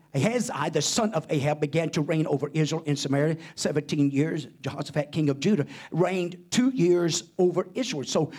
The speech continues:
there's another. So we at least got five by the Bible here. But if you do run any commentaries, it's really up to some of this. They felt like that this First Kings nineteen and nine.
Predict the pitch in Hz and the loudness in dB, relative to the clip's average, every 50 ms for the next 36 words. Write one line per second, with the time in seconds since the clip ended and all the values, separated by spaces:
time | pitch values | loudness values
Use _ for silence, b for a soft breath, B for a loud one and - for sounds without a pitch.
0 | B B - 175 165 185 190 208 247 240 160 - - 220 196 202 190 190 202 202 | B B 0 0 2 2 0 0 0 -2 -4 -2 0 -2 -2 2 0 0 0 2
1 | 247 269 - 269 - - 202 - - - - - - 208 - - 160 - 151 135 | -2 -2 -2 -4 -6 -6 -10 -12 -12 -16 -18 -12 -12 -12 -12 -12 -12 -12 -14 -14
2 | - - 190 247 233 247 - 117 - - 101 95 92 B B B B B B B | -14 -12 -12 -12 -12 -12 -16 -16 -14 -14 -14 -14 -14 B B B B B B B
3 | 147 202 196 196 196 185 190 185 185 175 185 240 247 233 269 240 - 208 - 196 | -2 -2 0 2 -2 -2 0 -2 -4 0 2 0 2 2 -2 -6 -8 -6 0 0
4 | 202 226 233 220 196 - - - - 190 180 - - - 180 175 151 156 151 - | 0 2 2 0 0 0 -6 -6 -4 -4 -2 -2 0 2 2 2 0 -2 -4 -4
5 | - - 196 196 185 185 185 180 175 - - - - - 190 175 165 156 170 165 | -2 0 0 2 2 2 0 0 -2 -4 -6 -4 -2 -2 0 0 2 4 2 2
6 | 160 - - B B B B B B - 165 208 214 - - 220 208 208 214 214 | 0 -2 -10 B B B B B B 0 0 0 0 2 2 2 2 2 0 0
7 | 185 185 180 - 170 170 165 170 185 175 180 - - - 196 214 208 208 - - | 0 0 0 0 -2 -2 2 2 2 2 2 -2 0 2 2 2 2 0 -4 -6
8 | - - 214 202 190 180 - - 190 180 190 190 - - 175 170 156 156 160 170 | -4 -2 0 2 2 0 0 -2 -4 -4 -4 -4 -4 -2 0 2 2 2 2 0
9 | 170 170 147 131 B | 0 0 -2 -2 B